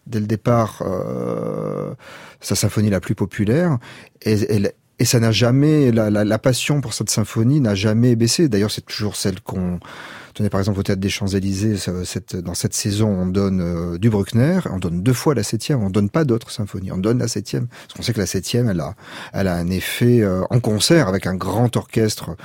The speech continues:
Euh, Isabelle Salonen l'a donné, euh, récemment. Il y a un, un orchestre, euh, mené vraiment de main de maître qui joue ça.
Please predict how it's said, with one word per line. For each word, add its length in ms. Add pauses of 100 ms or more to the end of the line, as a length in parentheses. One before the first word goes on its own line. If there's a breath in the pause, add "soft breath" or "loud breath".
(500 loud breath)
Euh, 920
Isabelle 440
Salonen 480
l'a 140
donné, 320
euh, 320
récemment. 500
Il 80
y 40
a 100
un, 160 (420 loud breath)
un 160
orchestre, 600
euh, 440
mené 400
vraiment 300
de 100
main 180
de 140
maître 540
qui 160
joue 180
ça. 400